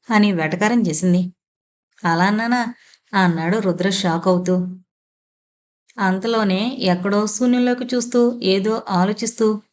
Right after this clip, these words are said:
"ఏమో అన్నానేమో, అబ్బా ఆలోచనలతో నా తల పగిలిపోతుంది."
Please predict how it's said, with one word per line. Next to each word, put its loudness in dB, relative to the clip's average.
"ఏమో 2
అన్నానేమో, 2
అబ్బా 2
ఆలోచనలతో 0
నా 2
తల 0
పగిలిపోతుంది." 0